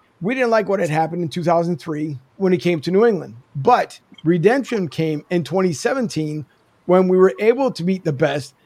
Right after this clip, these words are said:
and then brag about it. Now, leaving from New England to come to Tampa Bay with the Bucs and basically tell everybody,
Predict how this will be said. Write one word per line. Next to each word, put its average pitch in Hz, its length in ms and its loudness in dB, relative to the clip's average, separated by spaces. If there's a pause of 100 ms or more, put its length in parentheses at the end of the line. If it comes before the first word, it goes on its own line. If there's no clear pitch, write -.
(100)
and 180 100 0
then 190 160 4
brag 220 300 4
about 139 240 -4
it. - 120 -16
Now, 185 380 0 (640)
leaving 269 480 2
from 254 220 -2
New 220 160 0
England 185 360 -2
to 156 100 -4
come 269 280 -4
to 240 100 -4
Tampa 233 340 -2
Bay 170 480 0 (440)
with 208 220 4
the 269 80 0
Bucs 202 520 2 (400)
and 196 180 4
basically 214 500 2 (140)
tell 247 260 0
everybody, 202 580 0